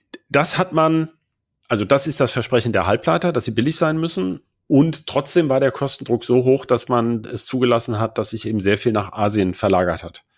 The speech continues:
Und, ähm, man wusste vor zwanzig, fünfundzwanzig Jahren ja auch noch nicht, dass T S M C so ein gnadenloser Riesenerfolg wird. Da ist dieses Geschäftsmodell mit Fabless Semiconductor, also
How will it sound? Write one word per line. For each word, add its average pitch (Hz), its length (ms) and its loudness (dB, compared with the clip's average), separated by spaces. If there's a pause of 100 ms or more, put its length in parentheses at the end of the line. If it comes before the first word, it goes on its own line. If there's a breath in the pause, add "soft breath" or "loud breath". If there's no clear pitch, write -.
(760 loud breath)
Und, 110 560 2
ähm, 101 560 -2 (240)
man 110 280 0
wusste 165 260 2
vor 127 240 2
zwanzig, 120 400 -2
fünfundzwanzig 110 560 -2
Jahren 110 220 2
ja 101 140 2
auch 87 100 0
noch 110 100 4
nicht, 107 180 0
dass 101 140 0
T 117 180 2
S 104 120 -2
M 107 100 -2
C 110 260 0
so 104 500 2
ein 92 180 -4
gnadenloser 90 640 0
Riesenerfolg 104 640 -2
wird. 139 180 0
Da 123 60 4
ist - 240 -2
dieses 117 560 -2
Geschäftsmodell 113 800 0
mit 107 260 -2 (380 loud breath)
Fabless 135 580 0
Semiconductor, 117 920 0
also 98 380 0